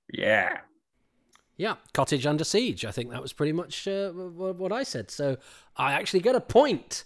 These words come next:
Speaker 2: I'm quite right. I just love that scene. Um, but I, I, I mean, it's, yeah, wonderful. And I, I grudgingly admit that I think Chris is probably right, that it does, it does tr-, tread water, uh, maybe. And, and I think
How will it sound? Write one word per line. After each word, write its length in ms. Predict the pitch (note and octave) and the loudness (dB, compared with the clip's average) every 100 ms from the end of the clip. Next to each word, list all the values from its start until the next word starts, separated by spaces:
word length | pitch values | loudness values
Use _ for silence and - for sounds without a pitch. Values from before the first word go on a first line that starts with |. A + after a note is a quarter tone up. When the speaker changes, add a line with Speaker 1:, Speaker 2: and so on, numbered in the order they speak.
| - - | -10 -8
Speaker 2:
I'm 140 | C#3 | -6
quite 280 | - C3+ - | -2 -2 -2
right. 200 | F#2 - G#2 | -8 -10 -8
I 240 | G#2 G#2 | -8 -8
just 400 | - G#2 - - - | -8 -8 -8 -12 -6
love 440 | A2 A2 G#2+ F#2 | -2 2 2 0
that 220 | F2+ E2+ - | -10 -10 -10
scene. 380 | - F2+ F2+ - _ - - _ | -10 -10 -12 -16 _ -20 -20 _
Um, 640 | A2 G2+ G2+ G2 G2 G2 - | -4 -2 -2 -2 -4 -6 -4
but 100 | B2+ | -2
I, 60 | C3 | 0
I, 240 | A#2+ A#2+ | -2 -4
I 40 | |
mean, 140 | A2+ A#2 | -4 -4
it's, 160 | A2+ | -4
yeah, 320 | C3 C3+ G2+ - _ _ _ _ - | -6 -4 -4 -4 _ _ _ _ -6
wonderful. 640 | A#2 C#3 A#2 - G2 E2+ - - - | 4 6 4 -2 -10 -16 -20 -14 -4
And 220 | G3+ G3+ - - - _ _ _ _ _ _ _ _ _ _ - | -4 -4 -12 -20 -20 _ _ _ _ _ _ _ _ _ _ -4
I, 100 | - - | 0 4
I 100 | E3+ | 4
grudgingly 680 | B2 E3 F#3 - E3+ E3+ D#3+ | 4 6 6 6 4 4 4
admit 720 | C#3 D#3+ G3 D#3+ E3 F3 - | 2 -4 -8 -4 0 0 0
that 140 | D3 | -2
I 100 | C#3+ | 0
think 640 | C#3 D#3 D3 - C#3 - - | 0 0 -2 -8 -18 -18 -12
Chris 240 | - D3 | -4 -4
is 100 | C#3 | -4
probably 400 | - D3 C3+ C#3+ | -2 -2 0 -2
right, 280 | C#3 C#3 D3 | 0 0 -2
that 140 | C3+ B2+ | -6 -6
it 160 | B2 | -4
does, 400 | C3+ C3 - - | -2 -2 -2 -6
it 180 | - B2+ | -10 -6
does 260 | C3 B2 - | -4 -4 -6
tr-, 220 | - C#3 | -8 -8
tread 360 | - - B2+ B2 | -6 -2 -2 0
water, 520 | C3 B2+ D3 C#3+ D3+ | -2 -2 0 -2 -2
uh, 200 | A#2+ A#2+ - | -8 -10 -6
maybe. 680 | C3 C3+ C3+ B2+ B2+ C3+ | -2 0 0 0 2 2
And, 140 | C3 B2+ | 2 0
and 220 | B2+ B2 | 0 -2
I 80 | A#2 | -2
think 480 | - C3+ - - | -2 -4 -4 -14